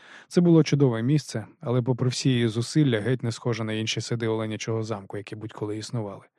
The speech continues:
Кетрікін була надміру горянкою, щоб цілковито перейняти наші звичаї. У тому, як вона добирала і розміщувала рослини, була шляхетна простота. Додала туди простих каменів, а на них розклала голі гілки плавника,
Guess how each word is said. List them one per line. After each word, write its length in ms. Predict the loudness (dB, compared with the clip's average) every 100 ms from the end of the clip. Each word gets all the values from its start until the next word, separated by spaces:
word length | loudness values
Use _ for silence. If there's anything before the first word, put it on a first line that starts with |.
| _ -20 -20 -6
Кетрікін 460 | 0 4 4 4 4
була 220 | 4 4
надміру 420 | 2 2 2 2
горянкою, 560 | 4 4 4 0 -4 -8
щоб 320 | -6 -6 -6
цілковито 560 | -6 -4 2 4 4 2
перейняти 520 | -2 -2 0 -2 -2
наші 280 | -4 -4 -6
звичаї. 540 | -6 -6 -8 -10 -16 -20 -20 -20 -20 -20 -4
У 80 | 4
тому, 260 | 6 8 6
як 200 | 4 2
вона 200 | 0 2
добирала 520 | 2 4 4 4 2
і 120 | 2
розміщувала 760 | 2 2 2 0 0 0 2 2
рослини, 540 | 0 4 4 4 0 -8 _
була 240 | 0 2 2
шляхетна 480 | 2 2 0 0
простота. 540 | -4 -4 -4 -6 -8 -16 _ _ _ -20 -20 -2
Додала 360 | 2 6 8 6
туди 240 | 6 4
простих 440 | 4 2 2 0 2
каменів, 500 | 2 2 2 0 -4
а 100 | -2
на 100 | 4
них 220 | 4 4
розклала 500 | 2 2 2 4 4
голі 340 | 4 4 4 4
гілки 340 | 2 2 0
плавника, 640 | 2 2 2 -2 -8 -14